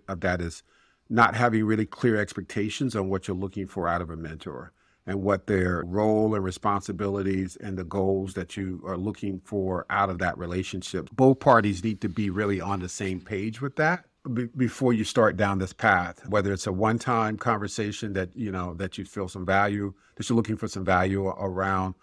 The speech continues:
or a longer-term relationship. Th-, setting those goals and expectations up front, I think, is extremely important. Failing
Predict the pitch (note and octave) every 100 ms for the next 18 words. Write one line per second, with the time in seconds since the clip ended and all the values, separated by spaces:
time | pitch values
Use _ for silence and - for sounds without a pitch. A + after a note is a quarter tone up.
0 | _ _ G2+ G2+ G2 G2 F#2+ F#2 - F#2
1 | F2 F2+ F#2 F2+ F2+ - F2+ - D#2 D2+
2 | A2 G#2+ - B2+ A#2+ G#2+ F#2+ G2+ F#2+ F2+
3 | F2+ D#2+ F2 - F2+ - D#2+ D#2+ - G2
4 | E2+ D#2+ F2 F2 D#2+ D#2 - E2+ E2 D#2
5 | D#2 A#2+ - D#2 - - B2+ B2 A#2